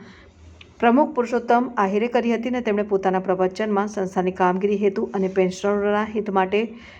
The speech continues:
કરવામાં આવતી પ્રવૃત્તિઓ વિશે માહિતી આપી હતી અને સાથે જ નવા સભ્યોને સંસ્થામાં જોડાવા આવકાર આપ્યો હતો. કાર્યક્રમના અંતે સૌ પેન્શનરોમાં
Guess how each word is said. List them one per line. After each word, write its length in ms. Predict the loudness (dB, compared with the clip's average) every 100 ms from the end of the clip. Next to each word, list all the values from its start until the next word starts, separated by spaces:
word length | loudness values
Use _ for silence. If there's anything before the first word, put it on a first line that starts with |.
| -2
કરવામાં 440 | 0 2 0 0 0
આવતી 220 | -2 0
પ્રવૃત્તિઓ 400 | 2 4 6 4
વિશે 240 | 4 0
માહિતી 300 | 0 0 2
આપી 260 | 2 2 0
હતી 140 | 0
અને 120 | -4
સાથે 320 | -2 0 0 -2
જ 100 | 0
નવા 360 | 2 2 0 -6 -18 -2
સભ્યોને 480 | 0 2 2 2 0
સંસ્થામાં 600 | -4 -4 0 0 0 0
જોડાવા 340 | 2 2 2
આવકાર 480 | 0 -2 -2 -2 -4
આપ્યો 240 | -4 -4
હતો. 300 | -4 -4 -6 -10 -20 -2
કાર્યક્રમના 480 | 0 0 -2 -4
અંતે 560 | -4 0 2 4 4 2 -8 0
સૌ 120 | 4
પેન્શનરોમાં 720 | 4 2 -2 -2 0 4 4